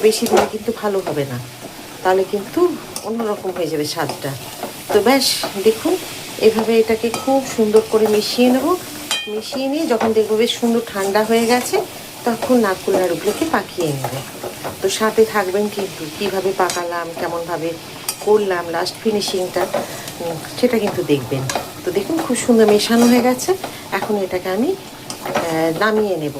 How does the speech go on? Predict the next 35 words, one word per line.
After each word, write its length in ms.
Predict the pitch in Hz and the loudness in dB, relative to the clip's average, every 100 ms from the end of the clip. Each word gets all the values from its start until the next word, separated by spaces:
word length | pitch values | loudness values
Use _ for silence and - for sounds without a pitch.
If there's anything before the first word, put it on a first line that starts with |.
| 139 - | -6 -2
তবে 160 | 233 220 | 0 2
হ্যাঁ, 140 | 233 208 | 0 0
আপনাদের 280 | 202 214 208 202 | 2 4 4 2
এটা 140 | 233 196 | 0 2
বলে 160 | 220 214 190 | 6 6 4
দিই 120 | 285 - - - - 220 | -2 -6 -12 -10 -6 -2
যে 80 | 247 - | -2 0
কী 100 | 277 | 4
করে 140 | 277 277 226 | 6 4 4
বুঝবেন 300 | 226 226 262 247 | 0 2 2 2
এই 60 | 233 | 2
পাকটা 300 | 208 - 220 214 | -2 -2 -2 2
হয়েছে। 340 | 196 196 - 311 - 214 | 2 2 -2 -2 -2 -2
আপনারা 240 | 214 214 220 | -2 0 0
হয়তো 160 | 220 202 | -2 -2
বুঝতে 200 | 214 - | -2 0
পারবেন 340 | 208 196 196 180 | 2 0 -2 -8
না 60 | 226 - - - - - - - - | -16 -18 -20 -20 -18 -18 -18 -14 -4
যে 60 | 233 | -4
এই 60 | 220 | 0
পাকটা 280 | 202 - 226 214 | -2 -2 -6 0
হলো 160 | 196 180 | 0 0
কী 80 | 165 - | -4 -6
করে। 180 | 139 135 123 - - - - | -6 -6 -8 -10 -10 -10 -6
তো, 80 | 240 240 247 - | 0 2 0 -2
উম, 180 | 214 202 196 208 - | -6 -8 -12 -14 -10
কী 80 | 277 269 | -6 2
করবেন, 340 | 302 240 233 294 359 - - - 214 | 2 4 2 0 -4 -14 -18 -8 -4
এখান 200 | 220 262 254 | 0 2 2
থেকে 180 | 254 254 254 208 | 2 2 2 2
একটুখানি 480 | 220 - 240 240 233 233 | 2 0 0 2 6 8
নিয়ে 180 | 226 220 220 | 10 10 8
নেবেন, 220 | 226 285 359 - - | 6 4 0 -8 0
দিয়ে 160 | 220 220 | 0 2
ঠান্ডা 280 | 208 185 | 0 2